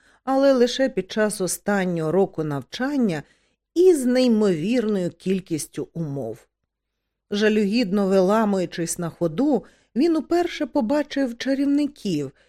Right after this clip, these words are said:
що пропливали вулицями, як поважні карнавальні платформи. Побачив випускників гільдії вбивць, які дожили до іспитів,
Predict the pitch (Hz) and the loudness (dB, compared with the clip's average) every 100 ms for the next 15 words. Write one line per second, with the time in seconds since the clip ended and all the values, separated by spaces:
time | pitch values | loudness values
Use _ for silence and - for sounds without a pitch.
0 | _ - - 185 202 185 196 196 214 185 | _ -8 -6 -2 -2 2 2 4 4 4
1 | 170 175 311 233 190 190 175 170 - - | 2 2 2 4 2 -2 -2 -4 -4 -2
2 | 165 190 220 190 185 180 185 175 180 170 | 0 2 2 0 -4 -4 -4 -2 0 0
3 | 170 165 160 165 170 160 - - 139 110 | 0 0 -4 -6 -4 -6 -6 -6 -4 -4
4 | 117 - _ _ _ _ _ _ - 233 | -8 -12 _ _ _ _ _ _ 2 6
5 | 359 381 381 359 339 285 - 254 254 - | 4 4 2 2 0 -2 -2 -2 -2 0
6 | 320 320 208 254 240 302 320 277 180 226 | 2 2 0 -2 0 2 2 0 0 0
7 | 214 185 - - _ _ - 208 214 226 | 2 0 -6 -16 _ _ -2 -2 0 0
8 | 185 196 247 220 151 233 196 127 - - | 2 2 2 0 2 0 -2 -4 -8 -10
9 | - | -10